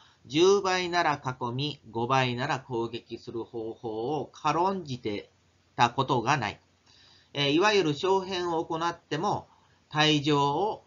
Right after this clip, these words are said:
おこ-、失わないというものであると。えー、それで、えー、傍線部Aですが、あーですね、えー、古の、おーですね、えー、兵を、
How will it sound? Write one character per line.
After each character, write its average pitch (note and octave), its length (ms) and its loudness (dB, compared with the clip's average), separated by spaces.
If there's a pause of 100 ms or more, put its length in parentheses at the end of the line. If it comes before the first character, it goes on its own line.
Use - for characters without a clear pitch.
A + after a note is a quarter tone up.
(120)
お C3 100 -4
こ-、 D#3 360 -6
失 G3 300 -2
わ A3+ 120 2
な - 80 -2
い - 120 -16 (140)
と A#2+ 100 -2
い A#2+ 100 0
う A2+ 80 0
も G2+ 100 -8
の F2+ 120 -12
で G#2+ 120 -4
あ G2+ 80 -6
る - 60 -20
と。 - 100 -20 (1700)
え F#3 160 4
ー、 F3+ 40 0
そ A3 100 0
れ G#3 100 2
で、 F#3+ 260 4
え D#3 120 2
ー、 D3 40 -2
傍 F#3 260 6
線 F3 200 -2
部 A#2+ 120 -2
A C3+ 200 0
で G2 100 -4
す - 80 -20
が、 A2+ 360 0
あ A2 260 -2
ー - 20 -4
で F#2+ 60 -12
す D3+ 100 -12
ね、 E3 220 -6 (280)
え A#2+ 300 0
ー、 D#3+ 500 4
古 C#3 120 2
の、 C3 420 2
お A2 540 -2
ー - 40 -6
で - 60 -16
す - 80 -18
ね、 D3+ 280 -6 (320)
え A2 300 -4
ー、 G2 60 -10
兵 D3 380 2
を、 G#2 320 -2